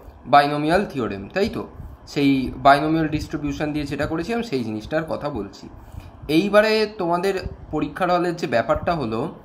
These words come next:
যে তোমরা already জানো যে তোমার পরীক্ষায় খালি কি আছে, সম্ভাবনা যেটা normal আর কি, আহ, formula দিয়ে করে সেই পার্টটা, আর কি base theorem। Binomial distribution বা binomial থিওরেমের ওই formula দিয়ে যে অঙ্কগুলো solve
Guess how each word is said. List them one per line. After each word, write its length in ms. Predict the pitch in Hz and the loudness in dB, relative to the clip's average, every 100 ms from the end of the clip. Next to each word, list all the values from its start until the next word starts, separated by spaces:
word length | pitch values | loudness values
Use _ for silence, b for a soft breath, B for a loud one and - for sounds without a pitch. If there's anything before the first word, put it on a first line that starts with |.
| - - - | -20 -18 -14
যে 360 | - 147 147 139 139 - - - - - - - - - - - | -4 0 2 0 -4 -14 -14 -16 -16 -18 -18 -18 -20 -20 -20 -6
তোমরা 340 | 151 156 165 139 | 0 6 6 6
already 360 | 127 151 160 | 2 2 0
জানো 300 | 170 160 180 | 2 0 0
যে 160 | 160 143 | -2 -2
তোমার 320 | 135 139 135 139 - | -2 0 0 0 -2
পরীক্ষায় 400 | 139 139 - 151 | -4 -4 -4 -4
খালি 200 | 151 139 | -4 -6
কি 180 | 143 151 | -4 -6
আছে, 140 | 156 | -6
সম্ভাবনা 580 | 156 113 120 123 131 131 | -6 -6 -2 -4 -2 -4
যেটা 500 | 127 123 127 127 123 - | -4 0 2 2 0 -6
normal 540 | 117 117 120 135 135 | -2 2 2 2 0
আর 120 | 123 117 | 0 -4
কি, 220 | 135 123 | -8 -8
আহ, 640 | 120 - - - 113 107 | -12 -18 -20 -4 -2 -2
formula 440 | 107 139 139 151 147 | 0 0 2 2 0
দিয়ে 160 | 147 | 0
করে 200 | 143 151 | -2 -4
সেই 200 | 147 127 | -2 -6
পার্টটা, 360 | 123 117 - 214 | 2 0 2 2
আর 220 | 190 143 139 | 4 4 4
কি 100 | 220 | -2
base 340 | 139 127 123 - | -2 -2 -2 -6
theorem। 340 | 110 101 101 - - B B - | -8 -6 -8 -14 -20 B B 2
Binomial 640 | 131 135 160 165 180 196 - - | 6 6 6 2 4 4 2 -6
distribution 680 | 127 123 - 127 127 143 127 | -8 -6 -6 -8 -6 -6 0
বা 80 | |
binomial 580 | 113 110 110 117 117 117 | 4 4 2 -2 -4 -4
থিওরেমের 460 | 117 131 120 131 165 - | -6 -6 -4 -4 -4 -2
ওই 280 | 135 139 - - - - | -2 -2 -4 -16 -12 0
formula 420 | 120 120 123 120 | 0 0 0 0
দিয়ে 200 | 120 123 | 0 -4
যে 120 | 127 | -2
অঙ্কগুলো 440 | 113 113 151 170 | -2 -2 -4 -4
solve 280 | 165 147 131 | -2 -2 -2